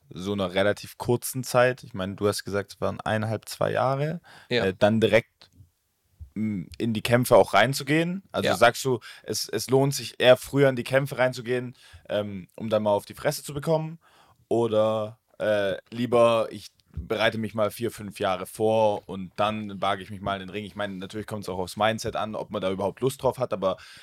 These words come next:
Speaker 1: ist, gibt's ein zu früh, um in den Kampf reinzugehen?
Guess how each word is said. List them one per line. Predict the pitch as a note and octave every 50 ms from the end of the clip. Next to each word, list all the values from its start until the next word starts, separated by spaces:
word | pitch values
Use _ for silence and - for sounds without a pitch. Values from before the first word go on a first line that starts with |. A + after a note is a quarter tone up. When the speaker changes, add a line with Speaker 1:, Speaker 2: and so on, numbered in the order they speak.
| - _ _ _
Speaker 1:
ist, | - G#2 - - - - - -
gibt's | - B2+ - - -
ein | E3 D3
zu | - - C#3
früh, | - - - C#3+ D3 F3 G3+ B3 - _ _ _ _ _ _ _ _ _ _ _
um | - C#3+ D3 C#3+ D3 C#3+ -
in | - D3
den | D3 D3
Kampf | C#3 D#3 C#3+ D3 D3 -
reinzugehen? | D3 C#3 C#3+ C#3 - C3+ C#3 C#3+ D3+ E3 F#3+